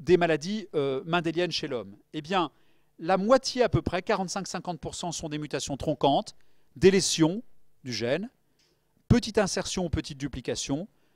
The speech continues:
réarrangement complexe et variation d'épissage. Et l'autre moitié, bah, c'est les faux sens, euh, ou des mutations de régulation. D'accord ? Donc c'est, euh, intéressant de,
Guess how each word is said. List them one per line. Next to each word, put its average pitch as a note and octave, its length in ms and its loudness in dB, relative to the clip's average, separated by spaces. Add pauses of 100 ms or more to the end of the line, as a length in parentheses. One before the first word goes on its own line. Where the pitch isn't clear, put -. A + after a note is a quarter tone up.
(120)
réarrangement E3+ 560 4
complexe - 580 -2 (560)
et F#3 140 6
variation F3 480 4
d'épissage. B2 640 -8 (1500)
Et C#3+ 100 0
l'autre F3+ 320 12
moitié, C3+ 340 0
bah, E3 120 0
c'est - 100 -6
les C3 80 -4
faux B2 160 -6
sens, A2+ 480 -10 (800)
euh, A#2+ 240 0
ou D3+ 100 -6
des C#3 120 -2
mutations C3+ 360 -4
de C#3 60 -6
régulation. A#2 500 -6 (1160)
D'accord ? E3 380 2 (260)
Donc E3 140 -4
c'est, F#3 480 2
euh, C3 400 -4 (1040)
intéressant F#3 640 0
de, D#3 240 -4